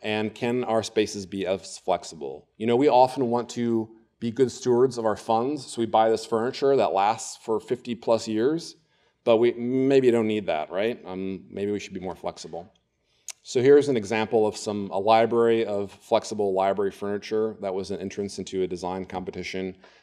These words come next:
for semi, semi-permanent library spaces that can be assembled and disassembled.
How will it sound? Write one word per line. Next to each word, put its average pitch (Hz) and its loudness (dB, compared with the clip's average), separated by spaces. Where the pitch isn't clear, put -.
for 104 0
semi, 107 0
semi-permanent 202 -2
library 180 -4
spaces 87 -8
that 76 -10
can 92 -12
be 87 -6
assembled 85 -6
and 82 -12
disassembled. 73 -14